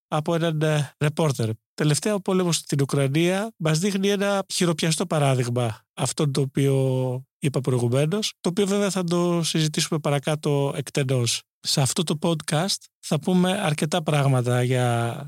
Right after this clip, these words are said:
την είδηση, για την ψεύτικη είδηση, για τα fake news. Θα δούμε με ποιον τρόπο αναπαράγονται ειδήσεις μέσα από τα social media, μέσα από μια νέα πραγματικότητα. Η δυνατότητα που σου δίνει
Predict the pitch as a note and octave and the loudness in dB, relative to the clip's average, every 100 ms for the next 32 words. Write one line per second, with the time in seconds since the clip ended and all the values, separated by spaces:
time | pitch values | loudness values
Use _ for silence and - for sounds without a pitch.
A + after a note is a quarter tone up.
0 | - - C#3 C3 C#3 D3+ C#3+ F3 E3+ F3+ | -16 -2 2 4 4 2 2 0 0 -2
1 | - C#3+ C3 C3 F3+ F#3 D3 - A#2+ B2+ | -2 -2 0 0 0 0 -2 0 0 2
2 | C#3+ - D#3 D3 B2+ A#2 - C3+ B2+ A#2+ | 0 0 0 0 -2 -2 0 -2 2 2
3 | D3 F3 - - _ D3 C#3+ G3 E3+ C#3+ | 2 0 -4 -8 _ -2 0 2 2 0
4 | D#3 C3+ F#3+ F3 F3+ E3+ D3 C3 D3 - | -2 -2 -2 -2 -2 -2 0 -2 -2 -2
5 | C3 C#3 C#3+ E3 D#3+ D3 C#3 C3+ D3+ C#3 | -2 0 0 0 0 0 2 2 2 2
6 | - A#2 A2 - - _ - D3 - D3 | 0 -2 -2 -6 -10 _ -2 0 0 -2
7 | C#3 B2+ D3+ - B2+ B2 C3+ C3+ E3 E3+ | 0 0 0 0 0 0 0 2 0 0
8 | F#3 - - D3+ D3+ D3+ C3+ C3+ C3+ C3 | -4 -6 0 0 0 -2 0 0 0 -2
9 | C3 - D#3 D#3 D#3 E3 D#3 C#3+ D3+ D3 | -4 -6 0 2 4 2 0 2 0 0
10 | D#3+ C#3+ - - G2 - _ - C#3+ D#3+ | 0 0 -2 -10 -10 -12 _ -2 2 2
11 | E3 A3 A3+ - - D#3+ E3 F#3 F#3 E3+ | 2 -2 -4 -4 -2 0 2 2 2 2
12 | D3 C3+ | 2 0